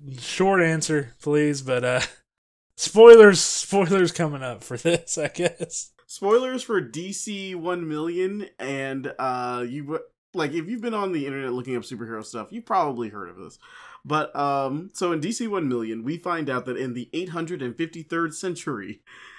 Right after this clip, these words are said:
Speaker 2: uh, Superman is retur-, Superman is returning, and there is a Superman of that time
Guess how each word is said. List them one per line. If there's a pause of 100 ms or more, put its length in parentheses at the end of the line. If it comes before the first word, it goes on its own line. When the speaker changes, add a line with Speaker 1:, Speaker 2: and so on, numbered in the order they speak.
(260)
Speaker 2:
uh, (360)
Superman
is
retur-,
Superman
is
returning,
and
there
is
a
Superman
of
that
time